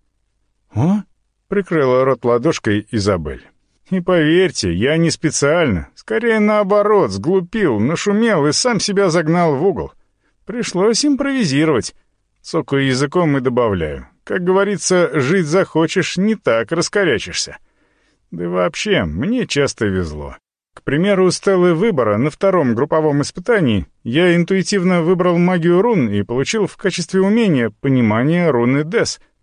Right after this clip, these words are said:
руны разрушения. Поднявшись с места, я подошёл к старому пню и одним прикосновением разнёс его в щепки.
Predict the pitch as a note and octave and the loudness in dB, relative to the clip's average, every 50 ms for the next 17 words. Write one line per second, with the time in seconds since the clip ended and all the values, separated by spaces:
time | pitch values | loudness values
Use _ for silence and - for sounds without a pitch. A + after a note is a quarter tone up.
0 | _ _ _ _ - G2+ A2+ A#2+ B2 B2+ B2+ B2+ B2+ C3+ B2+ C#3+ D3+ D#3 - - | _ _ _ _ -2 0 0 2 2 2 2 2 2 2 2 0 -2 -2 -2 -2
1 | A3+ F3+ A#2+ F2 C#2+ B1+ - _ _ _ _ _ _ _ _ - A2 A#2+ B2 D3 | 0 0 0 -2 -4 -6 -12 _ _ _ _ _ _ _ _ -4 -2 0 0 0
2 | D#3 D3 - - C#3+ B2+ - - D#3+ F3+ - - - - G#2+ G#2 A#2 D#3 F3+ F3 | -2 -2 -2 -2 -2 -2 0 0 0 0 -2 -2 -2 -2 -2 0 0 -2 -2 -2
3 | E3+ D3+ E3 - - F#3 F3 D#3 - - - - F#3 E3+ F3 F3 F3 E3+ - - | -2 -2 -2 0 0 0 0 0 -2 -6 -4 -2 0 0 2 0 0 -2 -2 -2
4 | A3+ G#3+ G3 C#3+ C3 C3+ C#3 C3+ D#3 E3+ E3+ D3+ - D#3 D3 - C#3 - C#3+ D3 | 0 0 2 2 2 2 2 2 2 0 0 0 -2 -4 -4 -4 -4 -2 0 0
5 | D#3 G3 G3 E3 C3+ A#2+ A2+ A2 A2 A2 A#2 A2 G#2 B2 E3 F3 B2 - - G2+ | 0 2 2 2 2 2 2 2 2 2 2 2 0 0 0 0 -2 -2 -2 0
6 | F#2+ G2 G#2 G2+ - - - - F2 D#2 - _ - - - | 2 2 2 2 0 -4 -6 -6 -6 -6 -8 _ -20 -20 -20